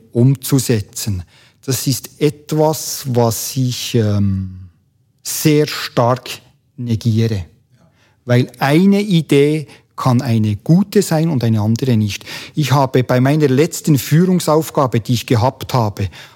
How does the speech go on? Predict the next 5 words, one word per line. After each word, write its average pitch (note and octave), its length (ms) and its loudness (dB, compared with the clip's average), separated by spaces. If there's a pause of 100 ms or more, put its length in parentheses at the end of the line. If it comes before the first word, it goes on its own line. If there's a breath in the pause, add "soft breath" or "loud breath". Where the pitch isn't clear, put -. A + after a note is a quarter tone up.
hatte A#2+ 320 -2
ich C3+ 140 0
sogar B2+ 340 0
eine B2+ 280 2
Teamkonstellation. D3 1800 0